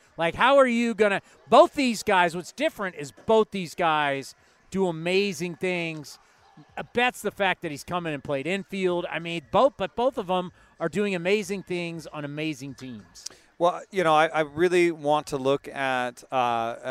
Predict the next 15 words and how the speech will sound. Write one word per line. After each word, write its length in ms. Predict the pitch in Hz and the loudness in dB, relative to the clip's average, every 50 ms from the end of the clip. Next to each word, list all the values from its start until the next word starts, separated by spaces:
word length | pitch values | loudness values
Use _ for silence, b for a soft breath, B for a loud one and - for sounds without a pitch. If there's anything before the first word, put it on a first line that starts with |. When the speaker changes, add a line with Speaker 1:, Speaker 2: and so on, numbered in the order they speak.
| 131 - | -8 -8
Speaker 2:
at, 220 | 127 139 131 120 - - | -8 -12 -12 -12 -8 -6
at 220 | 143 143 135 127 | -8 -8 -6 -4
the 100 | 131 120 | -4 0
whole 180 | 110 135 135 - | 0 0 0 2
package 460 | - 131 127 131 - 135 139 120 113 | 0 0 0 0 -2 -4 -6 -6 -6
and 100 | 120 120 113 | -10 -10 -8
defense 360 | 123 127 - - 131 113 117 | -8 -6 -6 -6 -8 -8 -8
and 80 | 120 | -8
everything, 360 | 120 127 127 123 - 135 131 127 | -6 -8 -6 -6 -8 -8 -6 -6
but 120 | 123 120 107 | -6 -6 -2
there, 140 | 127 127 131 | -2 -2 -2
there 200 | - 135 135 143 | -2 0 0 0
is 120 | 165 139 | 0 0
one 220 | 131 143 147 143 127 | -2 -4 -4 -4 -2
thing. 380 | 135 135 127 120 113 104 107 | -4 -4 -4 -4 -6 -12 -14